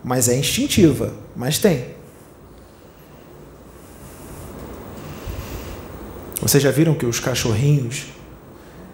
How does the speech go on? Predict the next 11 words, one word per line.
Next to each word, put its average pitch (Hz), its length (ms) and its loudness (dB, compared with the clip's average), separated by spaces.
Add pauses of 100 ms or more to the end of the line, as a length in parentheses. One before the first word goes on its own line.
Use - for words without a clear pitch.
(160)
às 104 160 -4
vezes 127 280 2
eles 117 220 0
têm 123 180 0
umas 117 240 2
atitudes 117 560 0
que - 80 -4
só 113 160 2
falta 127 300 0
eles 101 140 2
falarem? 127 520 0